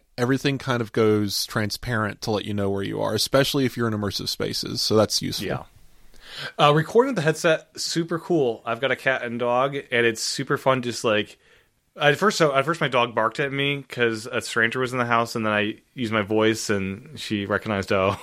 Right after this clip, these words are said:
Speaker 2: <laughs> it's me." Now she's good with it.
Speaker 1: Yeah.
Speaker 2: Um, but I love the little plus icon to steady your head if you wanna,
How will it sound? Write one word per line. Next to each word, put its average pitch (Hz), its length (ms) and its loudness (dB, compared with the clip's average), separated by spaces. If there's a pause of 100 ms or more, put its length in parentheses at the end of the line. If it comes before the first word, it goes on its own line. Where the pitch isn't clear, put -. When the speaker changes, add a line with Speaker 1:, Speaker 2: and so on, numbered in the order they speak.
(180)
Speaker 2:
<laughs> - 180 -8
it's - 140 -14
me." 104 220 -2
Now 107 160 4
she's 123 240 0
good 101 140 -2
with 98 180 -2
it. 120 260 0 (360)
Speaker 1:
Yeah. 110 300 4
Speaker 2:
Um, 101 100 -14 (340)
but 143 80 2
I - 40 6
love 160 180 2
the 214 80 -2
little 233 140 0
plus 165 340 -2
icon 123 460 0
to 117 60 -6
steady 117 360 0
your 147 180 -2
head 123 240 2
if 110 180 -6
you 110 140 -4
wanna, 104 320 -6